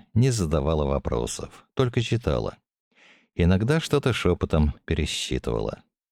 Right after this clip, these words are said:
«Есть шансы», — сказала она наконец. «Но пилотировать буду я. Вы инженеры. Мне не нужны мертвецы на борту». «Мы тоже не хотим быть мертвецами», — сказал Макс.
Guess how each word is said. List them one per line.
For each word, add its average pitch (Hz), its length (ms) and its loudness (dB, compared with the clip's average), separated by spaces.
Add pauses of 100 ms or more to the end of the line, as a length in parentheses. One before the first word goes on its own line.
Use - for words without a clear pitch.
(840)
«Есть 123 380 0
шансы», — - 580 0 (140)
сказала 73 560 0
она 65 180 2
наконец. 64 640 0 (560)
«Но 139 320 4 (400)
пилотировать 107 640 2
буду 107 240 2
я. 78 380 0 (240)
Вы 113 220 2
инженеры. 113 640 2 (180)
Мне 123 400 2
не 110 100 4
нужны 143 320 2
мертвецы 85 540 0
на 67 120 2
борту». 67 420 -2 (720)
«Мы 85 280 6
тоже 85 360 0
не 127 100 2
хотим 139 400 0
быть 98 160 2
мертвецами», — 92 840 0 (160)
сказал 73 440 0
Макс. 60 420 -2